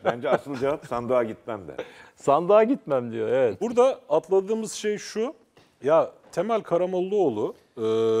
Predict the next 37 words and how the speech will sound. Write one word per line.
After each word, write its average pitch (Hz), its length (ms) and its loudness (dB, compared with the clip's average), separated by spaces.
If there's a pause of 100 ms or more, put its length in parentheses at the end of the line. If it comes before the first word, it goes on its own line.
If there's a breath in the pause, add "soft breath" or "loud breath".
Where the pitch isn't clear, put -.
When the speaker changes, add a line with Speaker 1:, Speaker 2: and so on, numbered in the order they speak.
(400)
Speaker 3:
bundan 190 240 -2
yaklaşık 151 500 -2
altı 123 280 0
ay 196 60 4
önce 143 240 -2
bir 196 60 4
açıklama 139 440 -2
yaptı. - 300 -4 (540)
Babacan 170 420 2
ve 165 160 -4
Davutoğlu'nu 139 540 0
aslında 131 380 0
hedef 131 260 0
alan 131 240 2
bir 120 40 4
açıklamaydı. 98 560 -4
Dedi 214 180 0
ki, - 220 -2 (720)
"Biz," 254 240 2
dedi, 165 200 4
"onlardan 185 800 2
beklediğimizi 160 720 -2
bulamadık," 131 460 2
dedi. 95 220 -12
"Biz 156 160 -2
onların 190 420 2
ak - 220 2
Parti'den 151 440 0
çok - 260 -8
fazla 151 400 2
sayıda 143 480 2 (380 soft breath)
oy 190 200 8
getireceğini, 127 760 -2
daha 180 200 4
doğrusu 151 320 -2
ak 175 200 -2
Parti'yi 165 440 2